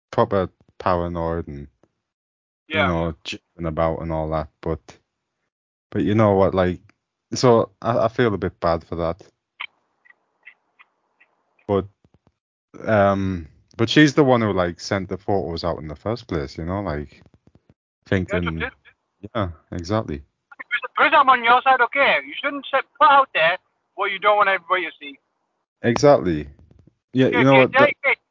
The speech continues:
Speaker 2: if you're a dirty bitch and you get send nudes to bloody random people, that's what you get.
Speaker 1: Exactly.
Speaker 2: That's
Speaker 1: That's it.
Speaker 2: it. That's not evil. That's common sense.
Speaker 1: Yeah, e-, exactly. So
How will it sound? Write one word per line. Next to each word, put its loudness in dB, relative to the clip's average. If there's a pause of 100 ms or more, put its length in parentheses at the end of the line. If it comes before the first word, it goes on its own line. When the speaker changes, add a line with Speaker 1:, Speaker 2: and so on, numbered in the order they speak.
(360)
Speaker 2:
if -20
you're 0
a -4
dirty 2
bitch -2
and -14
you -14
get -6
send -2
nudes -4
to -6
bloody -8
random 2
people, -10
that's -12
what 0
you -10
get. 2 (680)
Speaker 1:
Exactly. -4 (1400)
Speaker 2:
That's -2
Speaker 1:
That's -18
it. 2
Speaker 2:
it. -2 (540)
That's 2
not 4
evil. -4
That's 0
common 2
sense. -2 (1080)
Speaker 1:
Yeah, 2 (680)
e-, -2
exactly. 0 (280)
So 0